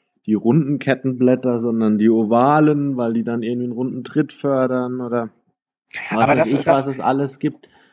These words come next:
Speaker 2: aber das
Speaker 1: Ähm,
Speaker 2: steht ja theoretisch jedem Fahrer dann auch, also du meinst, okay, das könnte ja auch jeder machen. Ja, hm, aber,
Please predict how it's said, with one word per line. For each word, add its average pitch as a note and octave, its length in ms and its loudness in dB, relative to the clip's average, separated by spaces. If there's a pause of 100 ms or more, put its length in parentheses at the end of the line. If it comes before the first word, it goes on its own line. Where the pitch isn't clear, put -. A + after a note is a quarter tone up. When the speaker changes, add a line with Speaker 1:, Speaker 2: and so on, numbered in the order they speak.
(200)
Speaker 2:
aber A#2 220 2
das D3+ 100 2
Speaker 1:
Ähm, A#2+ 40 -2
Speaker 2:
steht F#3+ 140 -2
ja F3+ 80 0
theoretisch F3+ 460 -6
jedem E3 200 -6
Fahrer D3+ 280 -2
dann C#3+ 180 -8
auch, C3 200 -14 (140)
also A#2 420 -8
du C3 80 -10
meinst, C3+ 200 0
okay, D3 140 -8
das A#2 160 -6
könnte B2+ 200 -10
ja A2 60 -4
auch A#2+ 120 -8
jeder G#2 220 -6
machen. G#2 280 -12 (640)
Ja, C3+ 760 6 (120)
hm, B2+ 420 -12
aber, A#2+ 240 -2